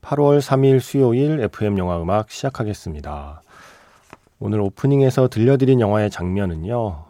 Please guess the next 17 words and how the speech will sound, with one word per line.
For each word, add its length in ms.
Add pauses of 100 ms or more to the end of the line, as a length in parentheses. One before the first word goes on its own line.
조지 340
클루니가 580
직접 440 (280)
연출을 520
했고요. 580
또 100
출연도 420
하고 200
있는 220
영화죠. 420 (440)
이천육 420
년 180
아카데미 520
작품상 720
후보에도 500
오른 200
영화 320